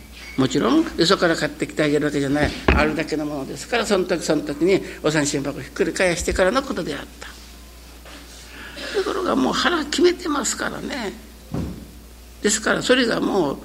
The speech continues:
言うならばありがたくも、それが受けられたけれども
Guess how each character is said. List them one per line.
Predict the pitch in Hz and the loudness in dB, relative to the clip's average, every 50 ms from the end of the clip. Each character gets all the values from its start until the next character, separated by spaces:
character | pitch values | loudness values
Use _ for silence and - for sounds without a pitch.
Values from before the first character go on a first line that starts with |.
| - - - - - - - - 233 - - | -14 -18 -18 -20 -20 -18 -18 -16 -6 0 4
言 | 190 262 | 6 8
う | 330 339 | 8 8
な | 302 294 | 8 6
ら | 294 285 285 | 6 4 4
ば | 311 - 294 294 - - | 4 4 2 2 -2 2
あ | - 175 | 4 6
り | 190 | 6
が | 185 180 170 | 6 4 2
た | 175 160 143 | 0 -4 -4
く | - 151 | 0 2
も、 | 151 156 147 - - - - - - - - - - - - - - - - | 2 2 0 -2 -10 -16 -20 -20 -20 -20 -20 -20 -20 -20 -20 -20 -20 -14 -4
そ | - - 151 | 2 2 4
れ | 139 | 4
が | 139 - - | 2 0 -4
受 | 165 151 | -4 -2
け | 135 - 190 | 0 2 4
ら | 214 214 | 4 4
れ | 220 226 - | 2 2 2
た | - 196 | 0 0
け | 208 233 170 | 0 0 -2
れ | 165 151 | 0 0
ど | - - 170 | 0 0 0
も | 160 147 135 | 0 0 -4